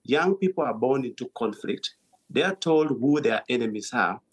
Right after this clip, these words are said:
They are told why they are suffering. They are told why they are in a refugee camp. They are told why they are out of the country. By the time they reach ten to fifteen years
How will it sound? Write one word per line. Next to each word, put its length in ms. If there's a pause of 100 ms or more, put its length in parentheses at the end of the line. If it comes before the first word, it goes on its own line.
(180)
They 100
are 160
told 220
why 220
they 100
are 80
suffering. 540
They 80
are 60
told 280
why 240
they 120
are 160
in 280
a 100
refugee 460
camp. 300
They 80
are 60
told 180
why 180
they 80
are 140
out 160
of 100
the 120
country. 400 (340)
By 80
the 80
time 320
they 80
reach 440 (320)
ten 340
to 100
fifteen 340
years 340